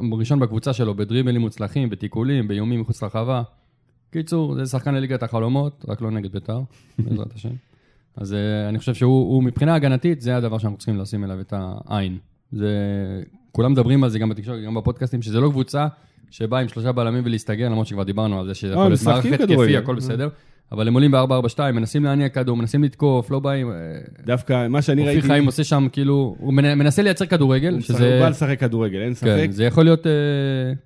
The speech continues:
Speaker 1: יהיה משחק מהנה נראה לי בשבת.
Speaker 2: אז מה
Speaker 1: נהנה
Speaker 2: שאני
Speaker 1: ממנו.
Speaker 2: ראיתי גם במשחק שלהם נגד מכבי חיפה וגם בכלל ב-, בכפר סבא, קודם כל, הם...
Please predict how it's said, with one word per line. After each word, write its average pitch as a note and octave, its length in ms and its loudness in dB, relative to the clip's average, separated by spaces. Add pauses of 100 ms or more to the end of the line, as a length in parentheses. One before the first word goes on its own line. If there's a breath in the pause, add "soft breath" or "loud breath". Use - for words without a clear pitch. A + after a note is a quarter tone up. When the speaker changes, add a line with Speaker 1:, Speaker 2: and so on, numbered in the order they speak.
(760)
Speaker 1:
יהיה C#3 160 -2
משחק C#3+ 280 -2
מהנה A2+ 300 4
נראה G#2 180 0
לי F#2 80 -2
בשבת. F#2 300 -2
Speaker 2:
אז G#2 200 -6
מה A#2 80 -4
Speaker 1:
נהנה C#3 100 4
Speaker 2:
שאני - 160 6
Speaker 1:
ממנו. - 180 6
Speaker 2:
ראיתי D#3 300 2
גם C#3 300 2
במשחק A#2+ 320 -2
שלהם A#2+ 200 0
נגד A#2+ 180 2
מכבי A2 360 0
חיפה A2+ 540 -2
וגם A2+ 300 -4
בכלל A2+ 280 -6
ב-, G#2 100 -6 (240)
בכפר G2 300 -8
סבא, B2 320 -4 (120)
קודם D3+ 220 -2
כל, C#3 340 2 (120)
הם... G2 320 -4